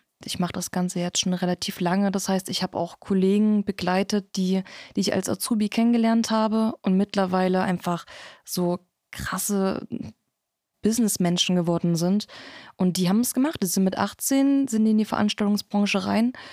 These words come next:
und, ähm, ja, haben, haben sich da drinne gefunden und sind so gut da drinne geworden. Deswegen, ich hätte es tatsächlich gerne auch probiert. Aber die Zeit zurückdrehen, das funktioniert leider nicht.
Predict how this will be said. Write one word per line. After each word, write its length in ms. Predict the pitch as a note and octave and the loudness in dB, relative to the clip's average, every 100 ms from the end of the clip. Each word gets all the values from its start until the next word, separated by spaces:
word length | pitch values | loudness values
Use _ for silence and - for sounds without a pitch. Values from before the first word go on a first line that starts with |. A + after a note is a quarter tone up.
| - - _ | -20 -20 _
und, 500 | F#3+ F#3 F#3+ F#3 - | 2 4 2 0 -2
ähm, 420 | F#3+ F#3 F3+ F#3+ - _ _ _ _ _ _ | 0 2 0 -2 -6 _ _ _ _ _ _
ja, 300 | F#3 F3+ - - | -2 -2 -4 -6
haben, 300 | - G3 G#3 | 0 0 2
haben 160 | F#3 G3+ | 2 2
sich 120 | G3+ | 0
da 60 | G#3 | -2
drinne 220 | - G#3+ | 0 0
gefunden 600 | G3 - A#3 A#3 - A#3+ | 0 0 0 0 0 0
und 480 | - G3+ G3 - - _ | 2 2 2 -2 -8 _
sind 200 | F#3+ F#3 | -2 0
so 280 | - A3 C4 | 0 0 -2
gut 300 | - C4+ D#4+ | 0 0 0
da 60 | A#3+ | -2
drinne 340 | - F3+ F3 | -2 0 0
geworden. 500 | E3 E3 E3+ F#3+ A#3 - - - - - | 0 -2 0 0 0 -4 -16 -20 -20 -12
Deswegen, 400 | F#3 - F#3 G3+ - | -8 -2 0 0 -2
ich 140 | - - | -4 -2
hätte 100 | - | -2
es 60 | |
tatsächlich 400 | A3+ A3 A3+ A#3+ | -4 -4 -2 -2
gerne 200 | - G3+ | 0 2
auch 140 | - G3+ - _ _ - | 2 -2 -6 _ _ -16
probiert. 520 | - F#3 F#3+ E3 - - _ _ _ | -4 2 2 2 -4 -16 _ _ _
Aber 160 | - E3+ | -8 -4
die 80 | E3+ | -2
Zeit 260 | - F3+ | -2 -2
zurückdrehen, 520 | - E3+ - - E3+ | 0 -2 -2 -2 0
das 100 | E3+ | 0
funktioniert 480 | - G#3+ - G#3 G#3 | 2 0 2 2 2
leider 240 | F#3 F3 F3 | 2 2 2
nicht. 300 | F#3 - | 0 -4